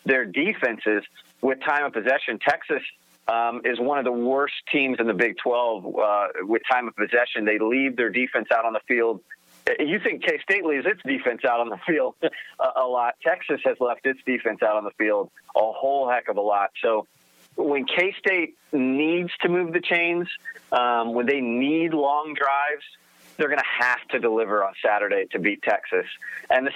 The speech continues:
same goes for the Longhorns. I, I think this might come down to, as you pointed out with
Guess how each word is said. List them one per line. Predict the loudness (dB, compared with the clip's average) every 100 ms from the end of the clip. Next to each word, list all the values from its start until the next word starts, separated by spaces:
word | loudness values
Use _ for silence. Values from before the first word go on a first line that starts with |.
| 0
same | 0 2
goes | 0 0
for | -2
the |
Longhorns. | 0 0 0 -2 0 0
I, | 0 0
I | 0
think | -2 -2
this | -4 -2
might | -2 -2 0
come | -2 0
down | 2 2 0 0 0
to, | 2 0 -4 -18 _ -4
as | 0 0
you | 0 0 -2 -6 -2
pointed | 0 2 2
out | 0
with | 0